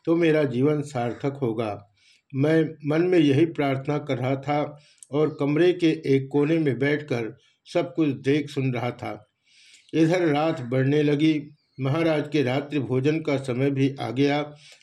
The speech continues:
तब मुझे होश आया। अब तक अध्यक्ष महाराज ने भी मुझसे कुछ पूछा नहीं था और मैंने भी कुछ नहीं कहा था और गदाधर आश्रम में जाने का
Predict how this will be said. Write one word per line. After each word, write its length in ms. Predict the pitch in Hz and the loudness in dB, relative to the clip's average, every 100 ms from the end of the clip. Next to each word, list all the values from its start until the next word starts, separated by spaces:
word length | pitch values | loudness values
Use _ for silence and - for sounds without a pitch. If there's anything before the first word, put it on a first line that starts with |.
| _ | _
तब 100 | 170 | -2
मुझे 300 | 185 170 143 | 0 2 2
होश 380 | 135 135 135 135 | 2 2 0 0
आया। 440 | 117 113 110 107 - _ - _ - | -6 -6 -6 -8 -12 _ -20 _ -4
अब 200 | - - | -4 -2
तक 180 | 190 - | -2 -2
अध्यक्ष 440 | 147 127 165 165 | -4 -2 -2 -2
महाराज 420 | 156 151 131 147 147 | -4 -2 0 0 0
ने 180 | 156 | 0
भी 180 | 135 156 | 2 0
मुझसे 400 | 147 123 127 156 | 0 -2 -2 -4
कुछ 220 | 151 160 - | -2 -4 -4
पूछा 280 | 127 120 147 | -8 -6 -4
नहीं 320 | 147 143 147 | -2 -2 -2
था 400 | 143 156 156 - - - _ - | -2 -2 -2 -6 -20 -20 _ -4
और 180 | 156 151 | 0 2
मैंने 400 | 131 160 190 175 | 4 4 4 4
भी 140 | 165 | 2
कुछ 300 | 165 156 - | 2 -4 -6
नहीं 220 | 110 151 | -2 -2
कहा 240 | 160 117 113 | 0 -2 -4
था 360 | 110 104 101 _ _ _ - | -6 -8 -8 _ _ _ -2
और 200 | 156 135 | 0 2
गदाधर 640 | 135 147 175 151 143 131 | 2 2 2 2 0 0
आश्रम 500 | 135 131 - 170 170 | -2 -4 0 0 2
में 320 | 127 123 135 - - _ - | 0 -2 -6 -12 -20 _ -8
जाने 380 | 127 139 156 175 | -2 0 2 0
का 240 | 175 165 | 0 0